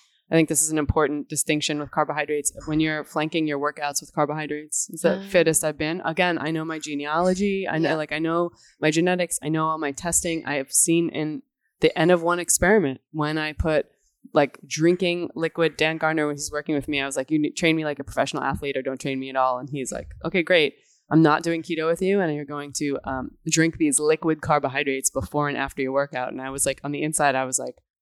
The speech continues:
Speaker 1: "Oh, this is beyond, like, I don't know if I can work." Like, he was, like, not wanting to work with me if I wanted to cycle ke-, keto in, and I was not wanting to work with him 'cause he was making, he was like, "You're going to drink liquid carbs for four months." And I was like, "Fuck."
Speaker 2: <laughs>
Speaker 1: Um,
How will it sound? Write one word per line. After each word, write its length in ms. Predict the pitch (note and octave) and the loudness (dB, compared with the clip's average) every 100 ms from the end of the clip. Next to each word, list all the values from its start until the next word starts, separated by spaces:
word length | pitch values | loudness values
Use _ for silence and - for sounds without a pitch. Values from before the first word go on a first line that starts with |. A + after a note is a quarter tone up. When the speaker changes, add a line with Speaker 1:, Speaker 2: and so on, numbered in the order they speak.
| _ | _
Speaker 1:
"Oh, 100 | C#3 | 0
this 200 | C3+ C3+ | 2 2
is 100 | D3 | 0
beyond, 360 | - C#3 C#3 C3+ | -2 0 0 0
like, 160 | B2+ C3 | -6 -4
I 100 | C3 | -2
don't 160 | D3 | -2
know 120 | C3+ C3 | -4 -8
if 140 | - | -10
I 80 | C3 | -12
can 260 | - - B2+ | -10 -14 -4
work." 200 | C3 - | -4 -2
Like, 240 | - C#3 - _ _ _ | -2 -2 -6 _ _ _
he 160 | - G3+ | 2 6
was, 200 | G3+ G3+ | 6 6
like, 180 | D#3+ - | 4 6
not 260 | D#3 D3+ | 4 4
wanting 220 | D#3+ D3+ C#3+ | 0 -4 -4
to 80 | |
work 120 | D3+ C#3+ | -4 -4
with 80 | D3+ | -2
me 80 | C#3+ | 0
if 80 | |
I 80 | C#3+ | 2
wanted 300 | C#3 C#3+ C#3+ | 2 -2 -6
to 60 | C#3 | -2
cycle 300 | - C#3 C#3+ | 2 2 0
ke-, 340 | - D#3 D3+ - | 0 0 -2 -4
keto 420 | F#3+ E3 F3+ F#3+ | 2 4 6 8
in, 180 | A3+ A#3+ | 6 4
and 120 | F3+ | 2
I 140 | D#3+ | 2
was 160 | D#3+ E3+ | 0 0
not 140 | D#3+ D#3 | 0 0
wanting 200 | D#3 D#3 | -2 -4
to 80 | |
work 120 | D#3 D3+ | -4 -4
with 100 | D3 | -4
him 160 | C#3+ | -6
'cause 120 | D3+ D3 | -8 -12
he 80 | |
was 140 | D3+ C3+ | -10 -4
making, 240 | D3 D3 | -4 -4
he 80 | - | -4
was 100 | D#3 | 0
like, 200 | C#3 - _ _ _ | 0 0 _ _ _
"You're 180 | - D3+ | 2 4
going 220 | D#3 E3 | 6 4
to 80 | E3 | 2
drink 200 | D#3 D3+ | -2 -2
liquid 260 | C#3+ C#3 C3+ | -2 -6 -4
carbs 320 | C#3 C#3+ - | -2 0 -2
for 100 | - | -4
four 240 | D3 - C3+ | -4 -2 -2
months." 320 | C3+ C3+ - | -4 -4 -2
And 80 | D#3 | -2
I 60 | C#3 | -2
was 100 | C#3+ | -4
like, 140 | - - _ _ | -6 -10 _ _
"Fuck." 380 | - - - - - A#3 | -8 -8 -8 -14 -10 2
Speaker 2:
<laughs> 600 | C4 C4 C4 A#3 A3 A3 | 4 4 2 -2 -2 4
Speaker 1:
Um, 520 | D4+ F#3 E3+ D#3 | 4 6 6 4